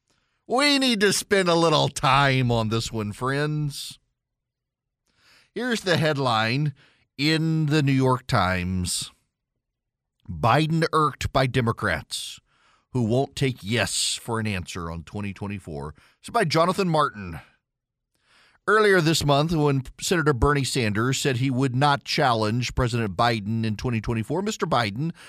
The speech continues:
was so relieved, he invited his former rival to dinner at the White House the next night. Mister Biden has been eager for signs of loyalty, and they have been few and far between.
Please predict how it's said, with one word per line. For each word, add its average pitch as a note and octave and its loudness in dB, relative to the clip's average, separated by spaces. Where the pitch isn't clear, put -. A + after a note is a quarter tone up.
was C3+ 0
so E3+ 0
relieved, A2+ -2
he A#2 -6
invited D#3 0
his D3 -2
former C#3+ -2
rival A2 0
to G#2 -6
dinner G#2 -2
at A#2 -2
the A#2 -4
White G#2 0
House D#2 -4
the F2+ -8
next D#2+ -10
night. D2+ -10
Mister B2 -4
Biden C3 0
has B2+ 0
been C#3 -2
eager C3+ -2
for B2+ -6
signs C#3 -2
of B2+ -4
loyalty, F#2 -4
and G2+ -2
they A#2+ 0
have B2 2
been B2 0
few G3 -2
and A#2 0
far C#3 0
between. F2 -6